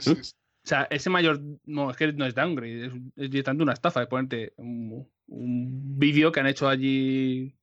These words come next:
Speaker 2: con los de Pixar <laughs> y luego al lado, eh, el proyecto fin de curso de alguien. O sea, dramático lo de puto Ark, que siempre se me escapa, siempre se me olvida hablar de ello, pero aprovecho que estaba Paco y se me ha sacado el tema,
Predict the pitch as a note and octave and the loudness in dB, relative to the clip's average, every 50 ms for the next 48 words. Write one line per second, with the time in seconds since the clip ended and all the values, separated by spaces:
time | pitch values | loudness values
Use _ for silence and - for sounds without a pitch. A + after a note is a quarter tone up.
0 | _ _ - C3+ C3 C3+ C3+ B2 C3 B2+ C#3 D3 D#3 - G3+ G#3 G#3+ - _ _ | _ _ -2 0 2 4 4 4 2 2 0 0 2 2 2 2 2 -2 _ _
1 | - A#3+ - - - - - D3 C#3+ C#3+ C#3 C#3+ C#3+ D3 D3 D3 E3 F3+ F#3 D#3+ | -12 -12 -12 -12 -14 -8 -4 -2 0 2 2 2 2 2 2 2 2 2 2 0
2 | C#3+ C3+ C3 C3 C3 B2+ B2 A#2 A2+ - - B2+ B2+ - B2 B2 C3 - D3 C3 | -2 -4 -4 -6 -6 -8 -8 -10 -12 -14 -16 -10 -8 -6 -6 -6 -6 -6 -6 -4
3 | C3+ B2+ B2 B2 B2 B2+ B2+ D3 D#3 C3 A2 G#2+ - _ _ _ - - - - | -2 -4 -4 -4 -4 -2 0 0 0 0 -4 -8 -14 _ _ _ -18 -18 -18 -18
4 | - - _ - A#2+ A2+ B2 A#2 A#2 A2+ A#2 - _ _ _ _ _ _ _ _ | -18 -20 _ -12 -6 -2 -2 -2 -2 -4 -6 -12 _ _ _ _ _ _ _ _
5 | - C#3+ - _ - C3+ C3+ C3+ C3 C3+ D3 C#3+ C3+ B2+ B2+ B2 B2 B2+ A#2+ B2 | -20 -20 -20 _ -8 -2 0 2 4 4 2 2 0 -2 -2 -2 -2 -4 -4 -6
6 | C3 B2 B2 B2+ D#3 F3+ - - _ _ _ - A#2+ A#2+ A#2+ A#2 - C#3 D#3 D#3 | -4 -2 0 0 0 0 -4 -12 _ _ _ -12 -10 -8 -8 -6 -4 -4 -2 0
7 | D3 D3 C3+ C3 - D3 D3 G3 G#3+ - - D#3+ D3 C3+ C#3 C3+ C3 C3 C3 B2+ | 0 0 0 0 0 0 0 0 -2 -4 -6 -8 -6 -4 -2 0 2 2 4 4
8 | B2 B2 A#2+ A#2+ B2 B2 B2 B2 C3 D3 D#3+ C3+ B2 A#2+ A#2+ B2 B2+ B2+ - C3 | 4 2 2 0 -2 -2 -2 -2 0 0 0 0 0 -2 0 0 0 0 0 -2
9 | B2 B2 - B2 A#2+ - B2 C3 D3+ - - _ _ - B2+ B2 B2+ B2 B2 B2+ | -2 -2 -2 -2 0 0 0 -2 -2 -6 -8 _ _ -12 -8 -6 -6 -4 -4 -2
10 | A#2+ A#2+ A2+ A2+ A2+ A2+ - | -2 -2 -4 -4 -6 -10 -10